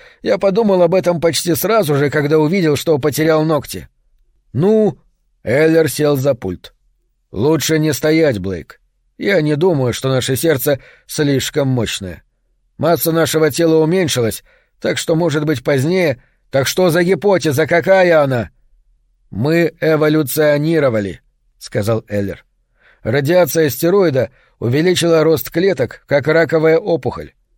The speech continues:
Но в этих изменениях есть цель и смысл, Блейк. Мы изменялись быстро.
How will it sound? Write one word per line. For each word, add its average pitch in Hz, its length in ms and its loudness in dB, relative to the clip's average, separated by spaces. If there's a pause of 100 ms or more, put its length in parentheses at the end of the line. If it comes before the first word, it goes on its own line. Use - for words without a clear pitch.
(220)
Но 123 140 -2
в 147 60 2
этих 139 300 -2
изменениях 139 720 0
есть 143 400 -2
цель 170 280 0
и 160 140 -2
смысл, 151 480 -2
Блейк. 117 420 -4 (540)
Мы 165 280 0
изменялись 160 680 0
быстро. 143 480 -4